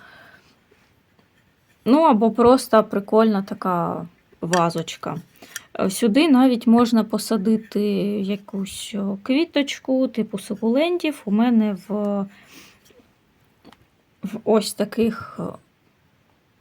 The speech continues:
штуках ростуть, е, сукуленти і кактуси.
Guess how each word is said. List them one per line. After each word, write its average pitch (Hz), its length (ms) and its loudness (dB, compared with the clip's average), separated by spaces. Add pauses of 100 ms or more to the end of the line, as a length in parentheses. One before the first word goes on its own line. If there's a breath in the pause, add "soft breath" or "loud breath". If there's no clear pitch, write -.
(580)
штуках - 600 -2 (140)
ростуть, 233 800 -6
е, 208 260 -4
сукуленти 220 680 0
і 196 60 0
кактуси. - 640 -8